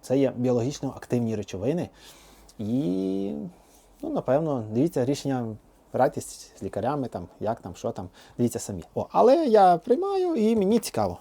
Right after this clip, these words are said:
мені цікаво це, і я думаю, все, е, що позитивно воно впливає на, на моє здоров'я. Так що, щоб ви знали, що такі речі є, люди, е, працюють і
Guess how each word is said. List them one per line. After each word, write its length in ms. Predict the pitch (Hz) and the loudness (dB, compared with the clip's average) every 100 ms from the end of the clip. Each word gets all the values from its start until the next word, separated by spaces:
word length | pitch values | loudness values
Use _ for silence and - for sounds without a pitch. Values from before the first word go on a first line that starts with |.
| - | -6
мені 120 | 135 | -6
цікаво 360 | - - 247 262 | -4 0 2 2
це, 200 | 254 240 - - - - | 2 0 -2 -20 -20 -8
і 360 | 175 214 247 247 _ _ - _ _ _ _ - - | -2 2 2 0 _ _ -20 _ _ _ _ -16 -4
я 100 | 135 | -2
думаю, 240 | 151 147 | 0 -2
все, 220 | - 143 143 - - - - | -2 -4 -4 -12 -20 -10 -4
е, 280 | 120 120 113 | -2 -2 -4
що 420 | - - 135 117 117 | -4 2 4 2 0
позитивно 400 | 139 123 170 151 | 0 2 0 0
воно 120 | 123 | -2
впливає 440 | - 131 135 131 | -2 -2 0 0
на, 320 | 113 110 123 117 - | -2 -6 -8 -10 -10
на 120 | 123 | -8
моє 260 | 117 117 110 - - - | -6 -6 -6 -12 -20 -16
здоров'я. 340 | 101 90 82 - - - - - - - | -10 -8 -10 -14 -20 -20 -20 -20 -20 -18
Так 160 | - 113 | -10 -8
що, 180 | - 104 - _ - - | -6 -8 -10 _ -20 -8
щоб 180 | - | 2
ви 60 | 147 | 4
знали, 300 | 123 113 90 | 4 2 0
що 120 | - | -6
такі 180 | 127 127 | 2 6
речі 240 | 117 - | 6 4
є, 260 | 98 107 170 - _ _ _ _ _ - - | 0 0 0 -2 _ _ _ _ _ -14 -2
люди, 340 | 117 110 104 - _ _ _ _ _ - | 2 2 0 -4 _ _ _ _ _ -12
е, 840 | 101 90 87 90 85 82 92 92 - - - - - | -10 -8 -8 -10 -12 -14 -14 -16 -20 -20 -20 -20 -10
працюють 560 | 101 95 127 151 190 - _ _ _ _ _ _ | -8 -2 4 4 4 -2 _ _ _ _ _ _
і 260 | 131 185 | -4 -4